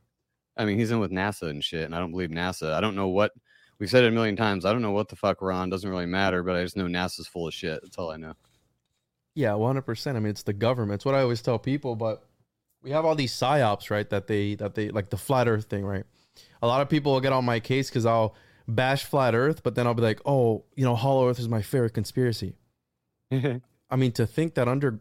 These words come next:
Speaker 2: uh, under our feet, I'm in Florida. It's like Swiss cheese here, bro. It's limestone. I mean, houses get swallowed up all the time from sinkholes. So to think that under the ground there's nothing,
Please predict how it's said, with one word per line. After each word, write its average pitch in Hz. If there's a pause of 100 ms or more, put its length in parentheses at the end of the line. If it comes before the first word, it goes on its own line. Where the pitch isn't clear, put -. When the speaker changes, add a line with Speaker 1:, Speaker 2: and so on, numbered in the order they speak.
Speaker 2:
uh, 117
under 135
our 98
feet, 131
I'm 139
in 117
Florida. 110
It's -
like 107
Swiss -
cheese 170
here, 90
bro. 101
It's -
limestone. 104
I 98
mean, 104 (580)
houses 147
get 139
swallowed 139
up 123
all 135
the 120
time 131
from 104
sinkholes. 135 (500)
So 135
to 123
think 165
that 127 (460)
under 156
the 131
ground 120
there's 101
nothing, 180